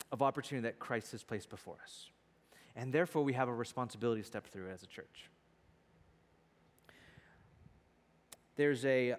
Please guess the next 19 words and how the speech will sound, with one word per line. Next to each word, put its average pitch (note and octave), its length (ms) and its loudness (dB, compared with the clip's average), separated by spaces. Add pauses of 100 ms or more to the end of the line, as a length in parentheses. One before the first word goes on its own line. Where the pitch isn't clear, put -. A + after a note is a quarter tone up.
professor C#3 500 2
who, D#3 260 2
who's C#3+ 280 0
passed D3 420 -2
now, A2 220 -2
but B2+ 80 0
he C#3 60 4
was C#3 120 -2
a D3 60 -4
professor, C#3 680 0 (480)
um, A#2+ 400 2
emeritus C3 500 0
at A2+ 160 -2
Berkeley, B2 420 -2 (460)
um, G#2+ 460 -2 (560)
of B2 160 -2
sociology, A#2 600 0 (1160)
Robert C3 340 2
Bela. G#2 240 -2